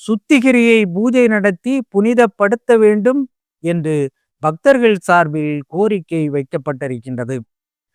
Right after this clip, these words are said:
சபரிமலை சன்னிதானம் தொடர்புடைய இத்தகைய பிரச்சனைகளால் கேரளாவில் பரபரப்பு ஏற்பட்டிருக்கின்றது. துவாரபாலகர்கள் சிலையில்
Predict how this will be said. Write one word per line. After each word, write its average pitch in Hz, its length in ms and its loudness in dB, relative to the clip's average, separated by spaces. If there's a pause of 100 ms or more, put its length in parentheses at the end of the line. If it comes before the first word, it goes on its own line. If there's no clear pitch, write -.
(300)
சபரிமலை 285 640 4
சன்னிதானம் 262 680 2
தொடர்புடைய 226 600 2 (160)
இத்தகைய 202 600 -2
பிரச்சனைகளால் 175 1000 -2 (400)
கேரளாவில் 185 800 2
பரபரப்பு 196 640 0
ஏற்பட்டிருக்கின்றது. 131 1000 -8 (720)
துவாரபாலகர்கள் 190 1000 4
சிலையில் 208 480 0